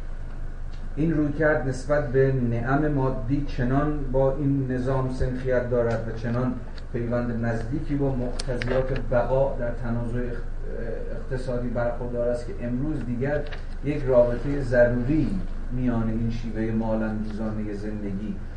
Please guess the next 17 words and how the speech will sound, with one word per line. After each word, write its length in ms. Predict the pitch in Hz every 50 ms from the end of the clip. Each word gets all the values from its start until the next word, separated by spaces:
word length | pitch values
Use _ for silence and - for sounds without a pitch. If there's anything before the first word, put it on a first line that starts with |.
| - - - -
و 60 | 110
یک 260 | 113 113 110 110 -
جهانبینی 680 | - 123 117 117 113 113 110 107 107 107 107 107 107 104
واحد 600 | 104 95 95 98 107 - - - 117 120 127 123 127 - - - - 107
وجود 400 | 107 101 107 110 113 113 113 113 - - - -
ندارد. 460 | 113 123 123 - 185 - - - - - - - - - - - - - - - - - - - - - - - - - - - - - - - - - - - - - - - - - - - - - - 120
در 160 | 123 127 -
واقع 260 | 127 127 127 - 151
این 220 | 170 170 175 175 151
جهانبینی 520 | 151 160 151 151 151 147 143 147 147 147
دیگر 320 | 139 127 123 123 147 151 147
نیازی 640 | 143 131 127 127 131 135 147 160 156 143 143 143
به 160 | 135 139 131 120
حمایت 720 | 117 120 120 120 120 117 117 117 135 139 139 139 - - - 123
از 180 | 123 120 110 107
جانب 360 | 110 117 120 123 135 139 135
هیچ 380 | 123 117 - 151 160 165 160